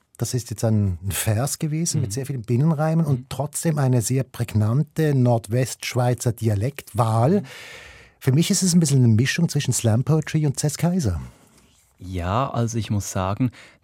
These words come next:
Speaker 2: dieser Text ist eine Ausnahme. Da habe ich tatsächlich viel gereimt, aber das mache ich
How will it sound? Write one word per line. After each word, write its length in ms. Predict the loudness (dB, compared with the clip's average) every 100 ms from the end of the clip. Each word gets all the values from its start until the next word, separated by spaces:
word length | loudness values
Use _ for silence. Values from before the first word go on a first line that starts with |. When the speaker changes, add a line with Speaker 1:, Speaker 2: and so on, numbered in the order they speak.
| _ _ -6
Speaker 2:
dieser 260 | -4 -4
Text 360 | -2 -4 -4 -8
ist 140 | -4
eine 300 | -2 -4 -4
Ausnahme. 480 | -6 -2 -2 -2 -2
Da 80 | -4
habe 120 | -6
ich 60 | -6
tatsächlich 600 | -6 -6 -8 -8 -10 -8
viel 180 | -6 -4
gereimt, 560 | -4 -4 -2 -4 -4
aber 160 | -6 -6
das 140 | -4
mache 340 | -4 -4 -6 -8
ich 220 | -10